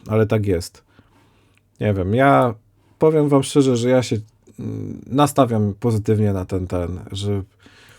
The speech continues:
wiecie, no ja tu muszę zrobić na dresiku, na dresiku z drugiego serwera, na dresiku z trzeciego serwera,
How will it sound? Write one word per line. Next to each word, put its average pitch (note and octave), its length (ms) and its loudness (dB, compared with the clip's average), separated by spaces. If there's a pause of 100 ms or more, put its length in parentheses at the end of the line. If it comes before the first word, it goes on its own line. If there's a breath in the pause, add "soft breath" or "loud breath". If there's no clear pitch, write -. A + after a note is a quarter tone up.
(280 loud breath)
wiecie, A#2+ 320 2
no G#2+ 100 0
ja G#2+ 120 4
tu A2+ 120 -4
muszę A2+ 260 0
zrobić A2+ 320 0
na A2 120 0
dresiku, A2+ 480 -2
na A2+ 120 0
dresiku A2 680 -2
z G#2 60 -2
drugiego A#2 340 0
serwera, A#2+ 500 0
na A#2 100 -2
dresiku - 420 -8
z - 40 -10
trzeciego A#2 380 -6
serwera, A#2 540 0